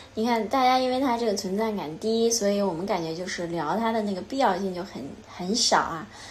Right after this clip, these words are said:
但是其实就是细研究一下这个皇帝的一辈子，其实他还有个挺明显的一个特征，就是大家都做过仰卧起坐吧，就是仰卧起坐是属于那种起落，起落，起落，但是你折腾半天，其实你也就是原地运动，就没有任何的，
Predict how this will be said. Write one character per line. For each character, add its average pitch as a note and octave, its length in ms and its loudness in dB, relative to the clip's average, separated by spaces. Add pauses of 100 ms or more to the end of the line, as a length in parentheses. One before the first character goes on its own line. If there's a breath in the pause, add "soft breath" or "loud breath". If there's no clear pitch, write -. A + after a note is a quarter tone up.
(200 loud breath)
但 E4+ 180 6
是 D4+ 100 0
其 B3+ 220 2
实 A#3+ 340 0
就 A#3 200 0
是 F#3+ 320 -2
细 - 420 2
研 F3+ 260 2
究 G3 200 6
一 E3 120 0
下 F3+ 220 0
这 F#3 140 -2
个 F3 100 -2
皇 D#3+ 260 -6
帝 G#3 140 -4
的 F3+ 80 -4
一 D#3 160 -6
辈 F#3+ 320 0
子， - 220 -12
其 - 160 -4
实 A3 100 0
他 A#3 160 -4
还 G#3+ 160 0
有 F#3+ 120 0
个 E3+ 120 -4
挺 E3+ 320 -8
明 E3+ 260 -2
显 A3+ 200 0
的 - 60 -8
一 - 40 -12
个 F3 60 -6
特 F3+ 240 -2
征， E3+ 280 -6 (400 loud breath)
就 B3+ 140 0
是 G3+ 300 0
大 A3+ 160 4
家 G3 160 4
都 F#3+ 100 4
做 G3 180 -2
过 F#3 120 0
仰 E3 240 -4
卧 F3+ 80 -4
起 - 180 -4
坐 - 180 -6
吧， D#3+ 160 -8
就 G3 140 -2
是 A3 140 0
仰 E3 180 2
卧 A#3 100 2
起 G#3 200 -2
坐 G#3 160 0
是 G3+ 160 -2
属 F3 120 -6
于 F3 60 -4
那 G3 160 0
种 D#3+ 240 -6 (320 soft breath)
起 - 240 4
落， C4+ 240 10
起 - 220 2
落， G#3 180 6
起 G3+ 220 0
落， F3+ 180 0
但 A#3 160 2
是 B3 80 0
你 G#3 120 0
折 A3+ 200 2
腾 A3+ 160 2
半 G3 220 2
天， G3 260 -2
其 G#3 160 0
实 A3 200 2
你 G#3+ 220 4
也 G#3 140 4
就 G3 160 0
是 G3 160 0
原 E3+ 320 0
地 G#3+ 220 0
运 F#3 240 0
动， E3+ 200 -2
就 C4+ 160 2
没 A#3+ 180 6
有 B3+ 200 8
任 C4 240 4
何 F#3 160 2
的， G3 240 2